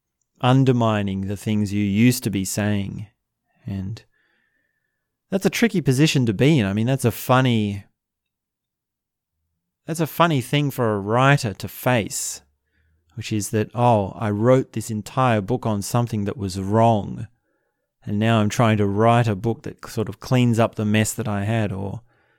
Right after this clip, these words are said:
illustrates the mess that I made. And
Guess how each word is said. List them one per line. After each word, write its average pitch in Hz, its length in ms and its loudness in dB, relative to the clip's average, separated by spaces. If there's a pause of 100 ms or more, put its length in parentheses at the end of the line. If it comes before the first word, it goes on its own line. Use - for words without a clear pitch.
(160)
illustrates 123 580 2
the 110 100 -6
mess 107 280 0
that 110 140 -2
I 101 160 0
made. 107 520 -2 (1400)
And 104 480 -4